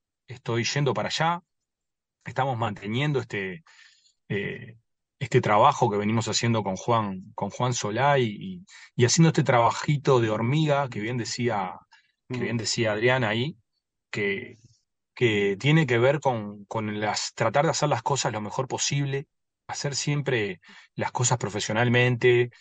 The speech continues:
Speaker 1: Eh, Juan es una persona muy profesional, yo también a la hora de, de, de, de ponerme a punto para que todo suene lo mejor posible, ¿viste? Cuidar la garganta, cuidarse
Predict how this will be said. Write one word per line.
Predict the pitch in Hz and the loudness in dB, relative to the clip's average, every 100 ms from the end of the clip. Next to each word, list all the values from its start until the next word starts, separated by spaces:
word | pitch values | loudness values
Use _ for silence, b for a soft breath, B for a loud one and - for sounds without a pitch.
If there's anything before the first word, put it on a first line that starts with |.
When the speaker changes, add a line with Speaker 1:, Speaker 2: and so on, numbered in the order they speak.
| b b _ - | b b _ -8
Speaker 1:
Eh, | 107 98 92 92 - _ _ _ _ | -6 -4 -6 -10 -18 _ _ _ _
Juan | - 135 143 | 2 2 4
es | 156 - | 0 0
una | 117 107 | 0 -2
persona | 101 101 120 113 | -2 -2 -2 0
muy | 110 113 | -2 -2
profesional, | 117 101 - 107 135 135 127 | -4 -4 -4 0 2 2 0
yo | 113 - 127 | -4 -6 0
también | 117 113 139 139 | 0 2 0 0
a | 113 | -2
la | 101 | -2
hora | 117 113 | -2 -2
de, | 104 98 95 | -4 -6 -8
de, | 92 90 _ _ _ _ _ _ - | -12 -12 _ _ _ _ _ _ -12
de, | 98 _ _ | -12 _ _
de | - 101 98 | -16 -10 -8
ponerme | 104 104 120 120 | -4 0 2 2
a | 101 | 2
punto | 110 139 143 127 123 | 4 4 6 4 2
para | 110 107 | 2 0
que | 101 | 0
todo | 120 117 | 2 2
suene | - 131 123 104 95 87 _ _ _ _ _ _ _ | 2 2 2 0 -4 -12 _ _ _ _ _ _ _
lo | 110 | -8
mejor | 101 - 135 | -4 -2 0
posible, | 127 117 156 156 143 107 101 | 0 2 6 8 6 4 0
¿viste? | 113 117 113 101 98 | 0 0 0 0 -4
Cuidar | 107 107 127 | -4 -2 0
la | 117 | 0
garganta, | 104 117 131 123 110 101 | 0 0 0 0 -4 -8
cuidarse | 101 107 117 - 110 95 | -6 -4 -4 -4 -6 -6